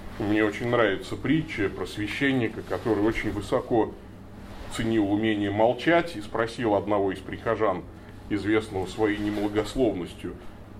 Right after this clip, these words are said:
«Где ты научился искусству молчания?» И тот ничего не ответил. А,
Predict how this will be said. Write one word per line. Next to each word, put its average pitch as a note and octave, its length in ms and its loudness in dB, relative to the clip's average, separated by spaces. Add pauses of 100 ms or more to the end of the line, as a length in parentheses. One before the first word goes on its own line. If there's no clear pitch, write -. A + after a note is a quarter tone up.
«Где A2+ 240 6
ты D3+ 120 0
научился C3 640 2
искусству A2 540 -4
молчания?» G2 680 -2 (960)
И G2+ 40 -8
тот G2+ 280 -2
ничего F#2+ 400 -4
не F2+ 100 -2
ответил. F2+ 540 -6 (2000)
А, A#2+ 640 8